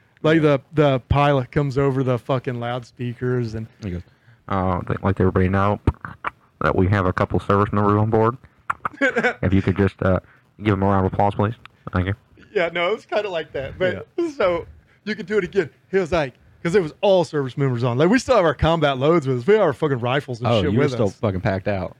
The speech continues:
Speaker 1: Yeah, we're still
Speaker 2: hundred percent.
Speaker 1: packed out. It's just us. This fucking plane probably smelled like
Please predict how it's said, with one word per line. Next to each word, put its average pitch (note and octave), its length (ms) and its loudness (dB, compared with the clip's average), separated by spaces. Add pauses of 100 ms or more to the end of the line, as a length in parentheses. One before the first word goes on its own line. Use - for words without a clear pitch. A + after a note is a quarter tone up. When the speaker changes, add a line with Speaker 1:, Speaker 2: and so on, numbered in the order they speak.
Speaker 1:
Yeah, F#3 140 4
we're G3 120 4
still B3 200 0
Speaker 2:
hundred - 60 -4
percent. - 0 -
Speaker 1:
packed D#3+ 300 0
out. D3 220 0
It's D#3 140 -2
just D3+ 440 -2
us. B2 240 -6
This F3 160 -4
fucking F3 460 -2
plane D#3 440 -2 (1080)
probably G3+ 520 0
smelled E3 760 0
like C3 580 -2